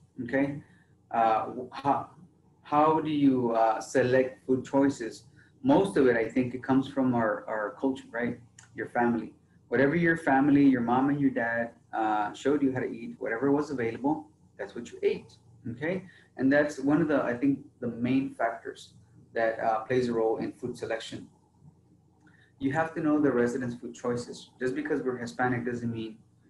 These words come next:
you know, that they're gonna eat the same thing that we do, okay? So we, we ask them, okay? Well, the dietary department is in charge of that. They get all the food preferences and their dislikes and any allergies,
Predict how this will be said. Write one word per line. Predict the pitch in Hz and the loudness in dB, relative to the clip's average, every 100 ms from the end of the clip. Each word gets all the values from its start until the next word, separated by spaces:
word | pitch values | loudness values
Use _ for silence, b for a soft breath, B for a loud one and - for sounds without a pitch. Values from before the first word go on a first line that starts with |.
| _ | _
you | 113 | -8
know, | 113 | -4
that | 107 104 101 - _ - | -2 -2 -2 -8 _ -4
they're | 120 | -2
gonna | 120 | 0
eat | 117 117 | 0 -2
the | - | -8
same | - 107 | -10 -10
thing | - 104 | -8 -10
that | 101 | -8
we | 113 117 | -6 -6
do, | 104 - _ - - | -6 -10 _ -20 -12
okay? | 117 123 - - _ - | -6 -6 -8 -20 _ 0
So | |
we, | 139 143 | 2 2
we | 160 160 | 2 2
ask | 139 151 - | 2 0 -6
them, | - - 120 | -14 -16 -18
okay? | - 135 | -4 -2
Well, | 139 123 | 0 -2
the | 120 | -2
dietary | 120 143 151 151 139 | 2 2 2 0 0
department | 123 - 123 123 | 0 -6 -4 -4
is | 107 | -8
in | 101 | -12
charge | - 101 98 | -6 -6 -6
of | |
that. | 104 - b b b _ | -8 -8 b b b _
They | 135 | 2
get | 151 135 | 2 2
all | 135 151 | 2 2
the | 156 | 0
food | 147 139 | -4 -4
preferences | 139 131 131 127 131 127 120 | -2 -2 -4 -2 -2 -2 -4
and | 104 | -8
their | 104 | -8
dislikes | - 127 123 127 123 120 | -4 -4 -2 -2 -2 -6
and | 117 117 | -6 -2
any | 120 123 | -2 0
allergies, | 113 113 120 120 120 120 | -2 -2 -4 -4 -6 -6